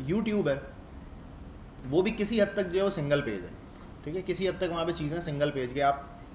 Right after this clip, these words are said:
youtube dot com लिखते हैं और सामने आपके बहुत सारी वीडियोज़ आ जाती हैं, किसी एक पे जब आप click करते हैं तो वो video तो प्ले हो जाती है, पूरा page change हो जाता है, लेकिन page refresh नहीं होता, ठीक है। जैसे कि अगर मैं, आ, मैं अगर Gmail पे जाऊँ अगर,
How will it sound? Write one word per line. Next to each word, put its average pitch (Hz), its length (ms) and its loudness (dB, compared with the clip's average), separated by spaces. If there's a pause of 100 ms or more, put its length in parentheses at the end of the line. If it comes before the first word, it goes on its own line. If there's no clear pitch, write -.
youtube 151 420 2
dot 151 240 10
com 156 180 2
लिखते 160 240 -2
हैं 196 160 0 (360)
और 131 180 4
सामने 143 340 0
आपके 156 200 2
बहुत 147 200 4
सारी 156 180 2
वीडियोज़ 143 340 4
आ 160 60 8
जाती 160 240 4
हैं, 151 80 -4
किसी 156 220 -2
एक 156 140 -2
पे 175 60 0
जब 165 120 2
आप 160 120 -2
click 185 200 0
करते 156 220 -2
हैं - 400 -10
तो 160 60 -2
वो 175 100 4
video 156 320 2
तो 214 80 2
प्ले 196 180 2
हो 190 100 4
जाती 208 240 2
है, 202 60 -2
पूरा 196 200 6 (100)
page 180 180 4
change 180 260 2
हो 160 60 2
जाता 113 220 2
है, 104 60 0
लेकिन 156 380 -2
page 175 180 2
refresh 170 420 0
नहीं 160 100 -2
होता, 101 220 -8 (680)
ठीक 156 120 -4
है। 165 100 -8 (1200)
जैसे 131 200 -2
कि 156 100 0
अगर 160 180 2
मैं, 160 300 2
आ, 131 380 4 (280)
मैं 135 180 0
अगर 139 220 2 (2500)
Gmail 156 360 4
पे 151 100 2
जाऊँ 117 260 2
अगर, 107 120 -4